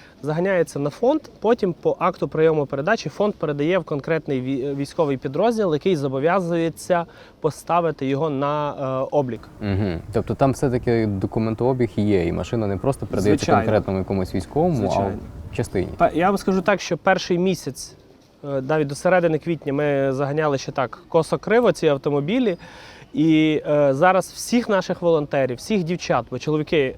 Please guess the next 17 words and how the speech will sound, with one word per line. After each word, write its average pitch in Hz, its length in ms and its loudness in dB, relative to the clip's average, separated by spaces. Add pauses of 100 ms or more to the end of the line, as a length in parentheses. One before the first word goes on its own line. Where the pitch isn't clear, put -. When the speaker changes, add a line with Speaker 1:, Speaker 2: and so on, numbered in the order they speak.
Speaker 1:
не 151 140 0
могли 165 220 4
ще 139 160 -4
виїжджати, 135 520 0
не 139 80 -4
було 139 200 0
дозволу 135 420 0
для 123 180 -2
виїзду 123 360 0
для 120 160 -4
волонтерів, 123 560 -2 (400)
заганяли 185 400 2
дівчата 170 420 0
автомобілі 123 440 -4
через 147 300 -2
кордон. 139 460 0 (560)
І 156 280 4